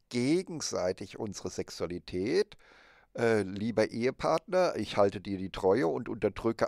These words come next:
alle sexuellen Gelüste gegenüber anderen und du hoffentlich tust das auch. Und wenn nicht, bringe ich dich um. Das ist Eifersucht, ja?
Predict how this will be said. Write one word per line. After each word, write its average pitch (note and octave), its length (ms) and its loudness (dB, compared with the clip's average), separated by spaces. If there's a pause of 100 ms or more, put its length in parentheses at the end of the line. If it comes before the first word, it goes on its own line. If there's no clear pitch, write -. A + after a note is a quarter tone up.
alle D3+ 280 4
sexuellen A#2 600 -4
Gelüste G#2+ 460 -6
gegenüber F#2 640 -4
anderen G3 500 -2 (460)
und C3+ 340 -4 (140)
du A#2+ 240 -4
hoffentlich C#3+ 540 0
tust - 260 -4
das F3 160 0
auch. G2+ 460 6
Und G2 180 -6
wenn G#2 120 0
nicht, B2+ 200 -6
bringe C#3 220 -6
ich C3+ 80 -10
dich C#3+ 180 -6
um. G#2 340 2
Das A2+ 220 2
ist - 180 -8
Eifersucht, - 720 0
ja? A2+ 260 0